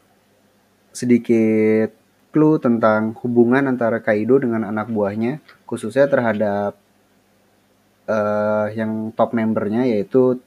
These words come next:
Three Calamities, salah satunya dengan Jack. Dan yang terakhir, tentu aja gue bakal membahas tentang apa yang bakal terjadi setelah kejadian di halaman terakhir chapter ini,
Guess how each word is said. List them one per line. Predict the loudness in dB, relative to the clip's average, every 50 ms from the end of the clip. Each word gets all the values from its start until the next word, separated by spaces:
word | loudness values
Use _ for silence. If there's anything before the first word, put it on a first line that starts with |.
| _ -20 _ _ -4
Three | -4 -2 -2
Calamities, | 0 0 0 0 0 -2 -4 -4 -2 0 0 0 -2 -4 -12 -20 _ _ -20 -20 -20 _ _ _
salah | -8 -4 -4 -2 -2
satunya | -2 -4 -2 0 0 0
dengan | 2 0 0 -2 -2
Jack. | 0 0 0 0 -2 _ _ _ _ _ _ _ _ _ _ _ _ _ _ _ _ _ _ _
Dan | 0 2 2 4 2 2 0 -2
yang | -2 -2 0
terakhir, | 0 0 0 2 2 2 2 0
tentu | 0 0 0 2 2
aja | 2 2 2
gue | 0 0 2
bakal | 2 4 4 4 2
membahas | 2 2 4 4 2 2
tentang | 0 -2 -2 0 2 2 2 2 0 -4 -6 -10 _ _ _ _ _ _ _ _ _ _ _ _ _ _ _ _ _ _ _
apa | 0 0 2 4 4
yang | 4 4 4
bakal | 4 4 4 4 2
terjadi | 2 0 0 0 0 2 4 4 4 4 2 0 -2 -6 _ _ _ _ _ _ _ _ _ _
setelah | -20 -20 -10 -2 2 4 6 6 6 4 2 2 -2 -6 -16 -20 _ _ _ _ _ _ _ _ _ _ _ _ _ _ _ _ _ _ _ _
kejadian | -6 -4 0 2 2 2 2 4 4 6 6 6 4 4 2
di | 2 2 2 2 2 0 0 0 -2 -2 -2 -2 0
halaman | 2 2 2 4 2 0 -2 0
terakhir | 2 2 2 2 2 -2 -6 -4 -2
chapter | -2 -2 -2 -2 -4 -4 -2
ini, | 0 2 2 2 2 0 -4